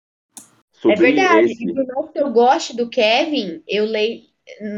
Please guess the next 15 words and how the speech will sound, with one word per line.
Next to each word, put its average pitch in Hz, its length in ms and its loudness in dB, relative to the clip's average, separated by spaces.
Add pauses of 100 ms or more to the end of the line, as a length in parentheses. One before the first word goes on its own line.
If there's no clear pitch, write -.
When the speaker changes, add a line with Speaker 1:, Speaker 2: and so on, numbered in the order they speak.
(120)
Speaker 1:
na 202 140 2
minha 220 180 -2
cabeça, 226 560 -4
o 247 40 -8
Kevin 220 340 -2
é 214 40 -2
muito 220 360 -6
mais, 220 320 -4
tipo, 214 200 -8
esse 208 200 -6
arquétipo 190 580 -4
do 247 120 -10
que - 220 -8
o 233 180 4
Kevin. 160 480 -2